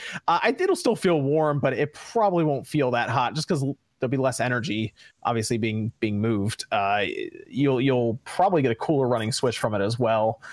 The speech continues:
Um, I'm gonna be really curious when they start doing the battery tests on games that generally beat up the battery pretty good. Like,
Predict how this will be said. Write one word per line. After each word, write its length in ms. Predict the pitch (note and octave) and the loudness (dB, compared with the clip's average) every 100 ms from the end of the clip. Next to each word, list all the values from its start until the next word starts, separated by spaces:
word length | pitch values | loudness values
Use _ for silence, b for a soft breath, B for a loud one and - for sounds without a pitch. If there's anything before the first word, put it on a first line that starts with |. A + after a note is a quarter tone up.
| B B - | B B -6
Um, 180 | G2+ - | -4 0
I'm 160 | F3 D#4 | 0 2
gonna 120 | A3 | 2
be 100 | E3+ | 4
really 180 | E3 C#3+ | 4 2
curious 280 | F3 D#3+ D#3 | 2 2 2
when 60 | |
they 60 | C#3+ | 0
start 200 | D#3 C#3+ | 0 2
doing 140 | D3+ | 0
the 80 | B2+ | 2
battery 340 | B2+ C#3 D3 | 2 4 2
tests 380 | C#3+ D#3 D3 - | 2 0 0 -2
on 560 | C3 C3+ B2+ B2 A#2+ B2 _ - D3 | -2 0 2 2 0 -4 _ -8 -2
games 460 | D3+ C#3+ C#3+ C#3+ - | 0 2 2 0 0
that 220 | B2+ - | -2 -2
generally 560 | A#2+ C#3+ D3+ D#3+ D3+ C#3 | 0 2 2 2 2 2
beat 260 | A2+ C#3 | 0 2
up 120 | C#3+ C#3 | 0 0
the 80 | |
battery 320 | B2 B2+ C#3+ C3+ | 0 2 2 0
pretty 220 | C#3+ A#2+ | 0 0
good. 200 | C3+ C#3 | 0 2
Like, 300 | C#3+ B2+ | 2 2